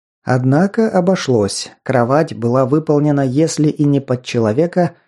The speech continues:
но уж во всяком случае землянин мог вполне спокойно увалиться на нее спать, пока не надоест. Что дядя Вася и сделал, не забыв предварительно скинуть с себя одежду. Не настолько он еще был пьян, чтобы спать в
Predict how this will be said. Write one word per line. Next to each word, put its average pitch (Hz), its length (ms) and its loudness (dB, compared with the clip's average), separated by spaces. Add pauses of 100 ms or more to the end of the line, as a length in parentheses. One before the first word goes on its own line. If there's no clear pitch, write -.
(140)
но 127 220 2
уж 120 160 -2
во 117 140 -2
всяком 120 400 -2
случае 120 520 -2
землянин 143 640 0
мог 156 240 0
вполне 135 420 0
спокойно 175 540 0
увалиться 156 560 0
на 151 80 0
нее 139 280 0
спать, 143 400 -4
пока 127 280 -4
не 123 120 0
надоест. 110 640 -6 (800)
Что - 300 -2
дядя 147 320 0
Вася 185 380 0
и 175 220 0
сделал, 123 720 0
не 143 140 2
забыв 156 360 0
предварительно 127 680 0
скинуть 123 400 -2
с - 60 -12
себя 117 280 -2
одежду. 107 540 -4 (580)
Не 131 140 0
настолько 131 560 0
он 120 160 2
еще 120 260 0
был 120 220 0
пьян, 151 340 0
чтобы 131 320 -4
спать 143 360 -2
в - 80 -20